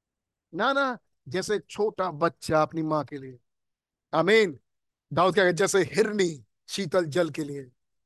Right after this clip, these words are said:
आमीन। दाऊद कहता है, "मैं, मेरा चरवाहा खुदा, यहोवा मेरा चरवाहा।" आमीन। मुझे चराता रहता है। क्या जब अचानक से भालू आया, एल, खुदा ने उसका सर्वशक्तिमान खुदा उसके साथ है। आमीन। उसका हर क्षण में खुदा उसके साथ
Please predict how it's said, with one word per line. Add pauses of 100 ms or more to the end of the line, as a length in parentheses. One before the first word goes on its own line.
(320)
आमीन। (380)
दाऊद
कहता
है,
"मैं, (100)
मेरा
चरवाहा
खुदा,
यहोवा
मेरा
चरवाहा।" (640)
आमीन। (260)
मुझे
चराता
रहता
है। (420)
क्या
जब
अचानक
से
भालू
आया, (140)
एल, (320)
खुदा
ने
उसका
सर्वशक्तिमान
खुदा
उसके
साथ (120)
है। (760)
आमीन।
उसका
हर
क्षण
में
खुदा
उसके
साथ